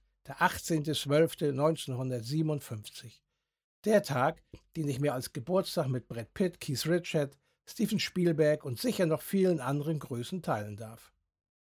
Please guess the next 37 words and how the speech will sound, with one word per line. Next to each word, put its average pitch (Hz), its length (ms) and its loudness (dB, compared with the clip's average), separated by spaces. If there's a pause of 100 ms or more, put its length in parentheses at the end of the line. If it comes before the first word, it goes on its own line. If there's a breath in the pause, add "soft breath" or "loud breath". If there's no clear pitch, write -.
(640)
Es - 160 -10
war 131 80 -6
ein 123 140 -6
grauer, 131 420 0 (120)
kalter 139 400 -4
und 110 100 -10
sehr 123 320 -6
windiger 110 420 -6
Dezembertag. 110 920 -10 (720)
Aber 123 240 -6
im 110 100 -8
Schlafzimmer 147 640 0
des 110 220 -6
Hauses 143 420 0
in 127 80 -10
der 120 140 -4
Dorfstraße 117 640 -6
dreizehn 143 560 -4
war 113 160 -6
es - 200 -10
warm 143 300 -2
und 117 160 -8
gemütlich. 127 680 -8 (840)
Seit 220 300 4
dem 151 100 4
Mittag 180 320 2
war 135 140 2
die 120 100 -2
Hebamme 160 460 2
anwesend, 143 600 0 (380)
das - 220 -6
heiße 135 320 2
Wasser 170 260 2
stand 131 320 -6
auf 127 160 -6
dem 117 160 -8
Herd, 127 340 -6